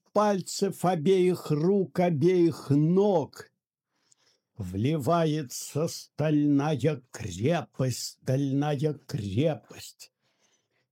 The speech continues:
Днем и ночью здоровеют, крепнут, здоровеют, крепнут нервы. Все сокрушающее спокойствие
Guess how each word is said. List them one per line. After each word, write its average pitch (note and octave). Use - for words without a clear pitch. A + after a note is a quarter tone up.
Днем D3
и F3+
ночью F#3
здоровеют, E3
крепнут, D#3+
здоровеют, D#3
крепнут A#2+
нервы. G#2
Все E3
сокрушающее F3+
спокойствие F3+